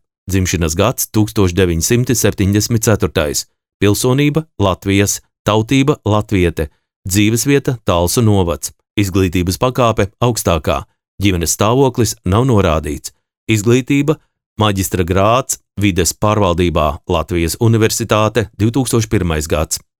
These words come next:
vides saimniecības inženiere – Latvijas Lauksaimniecības Universitāte tūkstoš deviņsimt deviņdesmit astotais gads, darba vietas – Latvijas Republikas Saima, četrpadsmitās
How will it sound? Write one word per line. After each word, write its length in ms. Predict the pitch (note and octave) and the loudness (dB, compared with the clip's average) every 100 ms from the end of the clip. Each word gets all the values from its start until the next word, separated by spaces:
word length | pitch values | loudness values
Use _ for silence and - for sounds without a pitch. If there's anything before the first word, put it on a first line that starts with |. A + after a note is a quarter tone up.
| - | -8
vides 380 | G2+ C#3 D3 - _ - | -2 0 0 -2 _ -2
saimniecības 720 | C3+ B2 F#2+ F2 F2 E2+ - B2+ | 0 2 0 0 -2 -2 -2 -2
inženiere – 640 | C3 A2 F2+ E2+ D#2+ D#2+ - F2+ | 0 0 0 0 -2 -4 -8 -2
Latvijas 480 | E2+ - E2+ E2 | -2 -2 -2 -2
Lauksaimniecības 960 | - G2+ G#2 - B2 B2 A2+ C3 A#2+ A2+ - | 0 0 0 0 0 0 0 0 0 -2 0
Universitāte 720 | A#2+ A2 G#2 G#2+ G2+ G2 G2 | 0 2 0 -2 0 -2 -2
tūkstoš 480 | F2 G#2+ - C#3 G2+ | -2 -2 0 0 2
deviņsimt 560 | G2 F2+ E2+ G#2 G2 | 0 0 -2 -2 -4
deviņdesmit 560 | F#2+ F2+ F2 E2+ - F#2+ | -2 -2 0 -2 -4 -2
astotais 560 | G2 E2 E2 D#2+ D2+ D#2+ | -2 -2 -2 -2 -4 -2
gads, 320 | D#2+ D#2+ - _ _ | -4 -4 -8 _ _
darba 400 | - A#2 C#3+ G#2 | -2 0 2 2
vietas – 480 | F2+ D#2+ D2+ B1+ - _ _ _ - | 0 0 -2 -6 -8 _ _ _ -2
Latvijas 400 | G#2+ A2 G#2+ G#2+ A#2+ | 0 2 0 2 0
Republikas 480 | A#2+ C#3 C#3 C3+ - | 0 0 0 0 0
Saima, 460 | G#2+ G2+ G#2 A#2+ - _ | 2 2 2 0 -4 _
četrpadsmitās 720 | - G#2 G2 G2+ G2+ G2 F#2 | -2 0 0 -2 0 0 0